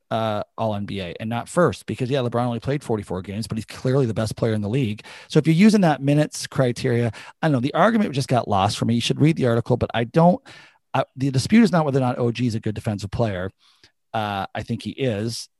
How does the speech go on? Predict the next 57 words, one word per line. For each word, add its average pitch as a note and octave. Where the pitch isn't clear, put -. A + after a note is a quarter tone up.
And A2+
I G#2+
like, A2
I A2
like A2
a A2
B B2+
plus-ish -
rating G2+
for G2+
him. F#2
But -
the A2+
Zach D3
Lowe A#2+
stuff, G2
his, C3
his D3
arguments B2
didn't -
make G2
sense F#2+
to -
keep -
him E2
off, -
in G#2
my F2+
opinion. -
Now, D#3
let's, D3
I C3
want C#3+
you C3+
guys B2+
to -
comment G2+
on E2+
that E2+
if A2
you A2
re-, G#2+
if C3
you C#3
read A2
the G2+
article. -
And A#2+
if A2+
you A#2+
didn't, B2
that's G#2+
okay G2
too. F#2
You -
can G2+
comment. F2